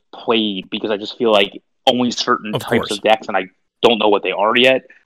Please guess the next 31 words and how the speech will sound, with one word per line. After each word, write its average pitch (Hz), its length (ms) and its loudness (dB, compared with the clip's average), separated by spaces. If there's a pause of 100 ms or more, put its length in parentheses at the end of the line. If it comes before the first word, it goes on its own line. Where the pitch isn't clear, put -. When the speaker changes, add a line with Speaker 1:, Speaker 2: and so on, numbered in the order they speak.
Speaker 1:
Like, 120 100 2
I 107 80 2
mean, 104 300 -10 (100)
they're 110 140 -4
going 104 240 -2
to 104 80 -4
involve 101 260 2
Battle 104 220 2
Masters, 147 500 0
but, 110 160 -6
like, 104 260 -2 (920)
um, 101 560 2 (1500)
I, - 80 -8 (160)
you 160 180 2
have 175 180 6
to - 60 4
basically 151 360 4
have 127 240 4
a 120 40 -2
deck 110 300 -6 (1160)
similar 104 520 -10
to, 107 120 -14
like, 104 160 -4
my 101 100 -8
General 101 320 -4
Optimus 101 320 -6
build, 101 220 -4
where 101 80 -6
you 98 100 -6
have, 104 220 0
like, 101 160 -2